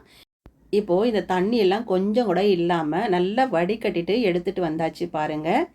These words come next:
இப்போ இதை நம்ம ஆற வச்சுக்கலாம். ஒரு ஃபேன் கடியில ஒரு பெஞ்ச் மேல நான் ஒரு காட்டன் கிளாத் விரிச்சு வச்சிருக்கிறேங்க. நம்ம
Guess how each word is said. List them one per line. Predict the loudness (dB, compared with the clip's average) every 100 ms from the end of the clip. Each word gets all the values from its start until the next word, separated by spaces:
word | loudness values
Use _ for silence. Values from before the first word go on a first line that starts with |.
| _ _ _ -2
இப்போ | 0 0 0 0
இதை | 0 0
நம்ம | 0 0 -2 -2
ஆற | -2 -2
வச்சுக்கலாம். | -4 -8 -4 -2 0 -2 -6 _ _ _ _ _ _ 0
ஒரு | 2
ஃபேன் | 4 2 2 2
கடியில | 2 4 4 2 2
ஒரு | 2
பெஞ்ச் | 2 0 0 0
மேல | 0 0
நான் | 0
ஒரு | 0 0
காட்டன் | 0 0 0 -2 0
கிளாத் | 0 2 2
விரிச்சு | 0 0 -4
வச்சிருக்கிறேங்க. | -2 -2 -2 -2 -2 0 -2 -4 -18 _ -2
நம்ம | 0